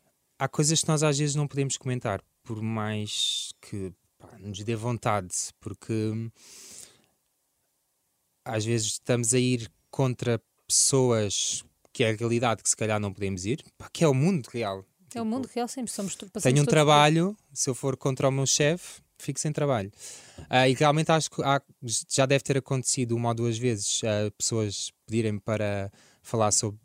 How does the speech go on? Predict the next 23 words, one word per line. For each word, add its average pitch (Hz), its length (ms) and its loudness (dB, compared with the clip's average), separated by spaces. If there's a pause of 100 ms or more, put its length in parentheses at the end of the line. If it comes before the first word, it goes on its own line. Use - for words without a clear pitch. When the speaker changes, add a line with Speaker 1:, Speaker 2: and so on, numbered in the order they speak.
Speaker 1:
certos - 460 0
temas 107 280 -2
que - 80 -4
aconteceram. 123 720 0 (640)
Pá, 143 180 0
e 123 60 4
eu 139 80 4
não 165 100 2
falar, 190 360 0
mas 117 180 0
isso 143 380 2
é, 135 400 -2 (200)
ahm, 110 580 -4 (1400)
é 107 140 -12
uma 104 180 -4
coisa 120 500 -6 (180)
que, 101 320 -8
que 98 120 -6
é 95 60 0
um 104 60 0
direito 120 360 0
meu. 139 220 2 (160)
Speaker 2:
Uhum. 202 340 -4